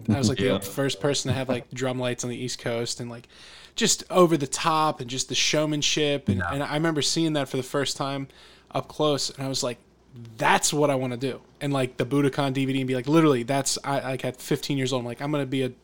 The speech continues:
Speaker 1: I'm gonna be him."
Speaker 2: Yeah.
Speaker 1: <laughs> What's it like, you know, knowing that, knowing that you have that respect and passion for them? Like, I'm watching you play with Neil Morse Band. It's like, we'll get to the Neil Morse in a second, but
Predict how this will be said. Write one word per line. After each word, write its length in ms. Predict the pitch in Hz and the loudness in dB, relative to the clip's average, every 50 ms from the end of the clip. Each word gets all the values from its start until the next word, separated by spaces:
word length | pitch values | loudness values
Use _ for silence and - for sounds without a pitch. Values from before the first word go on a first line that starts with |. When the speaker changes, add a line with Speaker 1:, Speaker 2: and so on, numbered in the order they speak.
| _ - - _ _ - | _ -20 -20 _ _ -12
Speaker 1:
I'm 120 | - 135 | -8 -4
gonna 140 | 139 139 143 | -2 -2 -2
be 140 | 131 135 135 | 0 0 0
him." 280 | 120 139 139 123 117 117 - - - - - - - - - - - | 0 0 -2 -2 -4 -8 -16 -20 -20 -20 -20 -20 -20 -20 -8 -2 2
Speaker 2:
Yeah. 220 | 101 95 87 - | 2 2 2 0
Speaker 1:
<laughs> 640 | - - - - - - - - - - 202 180 | -4 -6 -10 -8 -4 0 4 6 8 8 8 10
What's 280 | - 214 214 208 - - | 10 8 8 8 6 4
it 140 | 262 233 - | 2 4 6
like, 400 | 170 165 165 170 151 135 - - - _ - | 6 6 6 6 4 0 -4 -10 -20 _ -16
you 180 | - - 156 147 | -8 -4 -2 0
know, 180 | 139 131 127 | 0 0 0
knowing 400 | 127 131 139 139 151 160 165 160 | 0 0 2 2 4 4 4 2
that, 180 | 156 147 135 117 - - - _ - - - _ - - - - _ - - - - - - - - - - - - | 2 0 -2 -4 -8 -18 -20 _ -20 -20 -20 _ -20 -20 -20 -20 _ -20 -20 -20 -20 -20 -20 -20 -20 -20 -20 -18 -14
knowing 640 | 156 143 143 156 170 175 175 175 170 160 160 - 143 143 | -10 -4 2 4 6 6 6 6 4 2 0 -4 -4 -2
that 160 | 135 160 151 147 | 2 2 2 2
you 140 | 147 147 | 0 -2
have 240 | 135 143 156 151 139 | 0 2 2 2 2
that 280 | 139 143 139 127 - - _ _ _ - | 2 0 0 0 -2 -6 _ _ _ -4
respect 460 | 143 131 - - - 139 135 127 - | -2 -2 0 2 0 0 0 -2 -4
and 80 | 123 113 | -6 -6
passion 340 | 139 135 139 127 - 135 123 | -4 -4 -2 -2 -2 -4 -6
for 120 | - - | -8 -8
them? 140 | 117 120 117 | -8 -8 -8
Like, 200 | 120 117 117 - _ - - - - - - - _ - | -8 -10 -12 -16 _ -20 -20 -20 -20 -20 -20 -20 _ -6
I'm 140 | - 143 147 | -2 2 4
watching 280 | 185 208 214 - 196 | 4 4 4 4 2
you 80 | 196 185 | 2 0
play 260 | 180 - - 170 165 160 | 0 2 2 2 4 4
with 180 | 147 139 - | 2 0 0
Neil 140 | 143 143 135 | 0 0 0
Morse 220 | 135 135 139 135 | 2 2 0 0
Band. 180 | - - 123 123 | 0 -2 -4 -4
It's 140 | 127 - - | -2 0 0
like, 120 | 135 127 131 - _ - - - - _ _ _ - | -2 -2 -4 -8 _ -20 -20 -20 -20 _ _ _ -6
we'll 160 | 175 165 165 170 | -2 0 2 2
get 180 | 165 170 156 - | 2 2 0 0
to 100 | - 147 | -2 -2
the 160 | 139 135 131 - - | -2 -2 -4 -4 -6
Neil 220 | - 143 147 143 135 | -2 0 2 2 2
Morse 320 | 135 139 135 123 - - | 2 2 2 2 0 -2
in 60 | 123 | -4
a 40 | 117 | -4
second, 380 | - - 165 147 123 120 110 104 | -2 0 0 0 -2 -4 -6 -6
but 160 | 123 113 | -6 -8